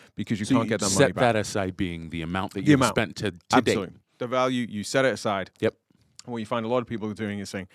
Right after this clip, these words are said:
Speaker 1: "We've already spent two million dollars on this software rollout. We've got to make it work." Well, actually, no. If, if there's the option of moving to a different piece of software and it's gonna cost you less going forward,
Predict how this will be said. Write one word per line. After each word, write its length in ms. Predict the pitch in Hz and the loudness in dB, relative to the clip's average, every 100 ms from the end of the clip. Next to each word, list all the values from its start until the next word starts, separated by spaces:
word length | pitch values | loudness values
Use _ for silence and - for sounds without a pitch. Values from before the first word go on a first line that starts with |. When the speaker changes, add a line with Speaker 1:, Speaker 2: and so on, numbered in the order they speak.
| - - - | -20 -20 -4
Speaker 1:
"We've 180 | 117 113 | 0 4
already 380 | 127 135 131 123 | 4 4 4 0
spent 300 | - 107 - | -2 -4 -2
two 180 | - 113 | 0 2
million 260 | 110 104 | 2 0
dollars 320 | 104 98 92 95 | 0 0 0 -2
on 140 | 92 | -6
this 160 | 82 - | -8 -6
software 480 | - 131 120 127 110 | 0 0 2 2 4
rollout. 380 | 107 104 101 - | 4 2 0 -2
We've 240 | 104 92 | -10 -8
got 260 | - 98 - | -2 -4 -4
to 80 | 101 | -12
make 200 | 87 82 | -10 -14
it 120 | 78 | -14
work." 300 | 76 67 _ _ _ _ _ _ _ _ _ - | -16 -18 _ _ _ _ _ _ _ _ _ -14
Well, 100 | 98 | -10
actually, 320 | 104 - 98 | -10 -10 -10
no. 420 | 98 113 92 123 _ - - _ | -6 -4 -4 -8 _ -20 -20 _
If, 360 | 107 110 - - | -8 -8 -8 -10
if 160 | 113 - | -8 -2
there's 220 | 107 104 | -2 -2
the 60 | |
option 220 | 101 - 101 | -6 -6 -10
of 80 | |
moving 300 | 101 104 98 | -6 -6 -8
to 120 | 92 98 | -8 -10
a 40 | |
different 340 | 85 123 123 | -4 -6 -6
piece 160 | 98 90 | -10 -14
of 60 | - | -8
software 360 | 92 - 90 | -10 -6 -8
and 160 | 98 101 | -6 -8
it's 80 | - | -10
gonna 180 | 95 87 | -12 -10
cost 260 | 95 - | -12 -10
you 140 | 98 90 | -12 -6
less 320 | 101 - - | -6 -6 -8
going 240 | 98 87 | -8 -8
forward, 460 | 87 120 95 90 | -2 0 0 -4